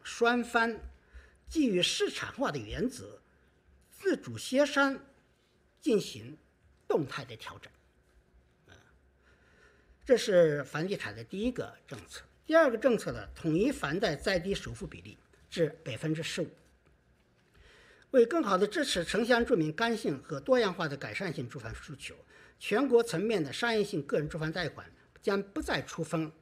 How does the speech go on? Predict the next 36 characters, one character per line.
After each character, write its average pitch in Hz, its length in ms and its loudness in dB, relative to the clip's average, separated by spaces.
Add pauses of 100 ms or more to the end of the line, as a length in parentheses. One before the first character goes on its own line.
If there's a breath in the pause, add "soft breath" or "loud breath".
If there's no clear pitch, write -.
二 196 160 0
套 147 200 -6
房、 107 180 -12
首 135 180 -6
套 170 200 -2
房 135 180 -6
和 - 140 -10
二 151 160 -4
套 104 160 -12
房， - 180 -20 (880 loud breath)
最 247 200 6
低 262 200 4
首 160 180 2
付 262 160 -2
比 120 200 -6
例 143 200 -10 (220)
统 127 260 -4
一 208 140 0
为 139 220 0
百 107 160 -14
分 131 160 -8
之 151 100 -6
十 - 160 -6
五。 139 180 -8 (520 loud breath)
原 185 200 0
来 262 140 6
呢， 247 140 4
那 202 100 0
个 147 340 -4 (280 soft breath)
五 156 260 -2
月 220 100 6
十 254 200 0
七 - 180 -6
号 262 220 0
以 135 100 -4
后， - 380 -6